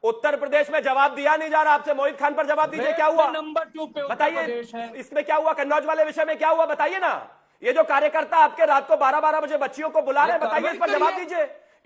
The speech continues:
Speaker 1: इनके लिए आपको जो है,
Speaker 2: कार्रवाई
Speaker 1: आपके
Speaker 2: करिए।
Speaker 1: प्रवक्ता खड़े हो गए थे,
Speaker 2: कार्रवाई
Speaker 1: जवाब दीजिए।
Speaker 2: करिए, नवाब
Speaker 1: कार्रवाई
Speaker 2: खान
Speaker 1: हो रही है तो
Speaker 2: आप
Speaker 1: दर्द क्यों हो रहा है आपको
Speaker 2: कार्रवाई
Speaker 1: भाई? मोहित खान पर
Speaker 2: फर्रूख
Speaker 1: कार्रवाई हो रही है तो दर्द क्यों हो रहा है?
Speaker 2: करोगे, मैं
Speaker 1: इतना चिल्ला क्यों रहे?
Speaker 2: हमें date और समय
Speaker 1: इतना
Speaker 2: नहीं बता
Speaker 1: चिल्ला
Speaker 2: रहे हो।
Speaker 1: क्यों रहे? बताइए ना।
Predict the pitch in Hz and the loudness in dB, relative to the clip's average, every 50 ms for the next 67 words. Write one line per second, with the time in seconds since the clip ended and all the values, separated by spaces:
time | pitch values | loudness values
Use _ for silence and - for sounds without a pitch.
0 | 269 240 - 311 311 320 339 320 311 285 - - 226 247 277 302 294 285 311 320 | -8 -6 0 0 0 2 4 4 6 6 6 4 0 -4 0 0 2 2 4 4
1 | 285 285 - - 330 311 - 269 233 185 - 269 262 285 285 285 370 370 - 302 | 4 2 2 0 -6 -6 -8 -12 -20 -12 -8 -6 -6 -6 -4 -4 -6 -6 -4 -2
2 | 311 320 311 285 285 294 302 320 320 349 294 - 359 370 339 349 359 349 330 285 | 0 2 2 2 2 0 0 0 0 0 0 0 0 0 0 0 2 2 2 0
3 | 294 294 302 285 294 269 294 359 359 381 381 359 349 311 285 339 330 311 311 311 | 0 -2 -2 -2 0 2 2 2 0 -2 -2 0 0 0 0 -2 -8 -8 -8 -6
4 | 311 285 262 294 330 339 359 381 - - 330 381 403 392 392 381 381 392 349 233 | -2 0 2 2 4 4 2 4 4 6 4 6 4 4 -2 -2 -4 -4 -2 0
5 | 349 381 - - 415 415 415 403 403 403 381 - 320 311 277 233 196 190 - - | 0 0 0 -2 -2 2 4 4 6 4 4 2 0 -2 -2 -2 -2 -6 -8 -14
6 | _ _ _ _ _ _ _ _ - 202 262 320 359 359 254 311 349 - - 381 | _ _ _ _ _ _ _ _ -2 2 4 4 4 4 2 0 0 2 2 0
7 | 349 349 370 370 311 359 381 381 381 370 381 392 294 285 277 285 359 392 311 - | 0 2 2 2 2 2 2 2 2 2 2 0 -4 -4 -2 0 0 0 0 0
8 | 427 415 427 415 392 359 370 277 285 285 302 302 302 302 359 - - 381 339 349 | 2 4 4 4 4 4 2 2 0 -4 -6 -6 -6 -4 -4 -4 -6 -6 -4 -2
9 | 370 403 - 427 427 453 415 349 277 294 320 311 226 180 247 285 311 311 330 311 | -2 -2 0 0 0 2 2 2 0 0 -4 -6 -8 -8 -8 -6 -6 -6 -8 -8
10 | - 269 285 294 311 302 392 240 226 370 330 - 381 - 233 480 381 370 359 330 | -6 -6 -6 -4 -2 -2 -2 -2 -2 -2 -2 0 0 0 0 -2 -2 0 -2 -2
11 | 302 277 - 339 392 440 427 415 349 208 | -2 -2 -4 -4 -2 -2 -2 -2 -2 -4